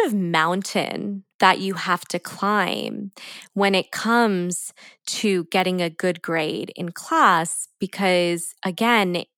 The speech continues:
it's attached to your future success. And I'm going to give a very weird analogy here, but I immediately thought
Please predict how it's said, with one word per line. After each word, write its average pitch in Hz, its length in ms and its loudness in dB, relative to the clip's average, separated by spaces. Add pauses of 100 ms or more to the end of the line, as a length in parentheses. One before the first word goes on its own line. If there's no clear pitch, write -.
it's 196 220 -4
attached - 880 -2 (520)
to 277 340 2
your 170 360 -2
future 160 400 -6
success. - 880 -2 (1200)
And 247 260 6 (100)
I'm 269 200 8
going 466 180 6
to 539 180 4
give 330 240 6
a 233 120 4
very 190 720 2
weird 175 520 -2
analogy - 680 -2
here, 190 500 -2 (140)
but 220 160 6
I 226 140 6
immediately 277 760 4
thought 180 540 6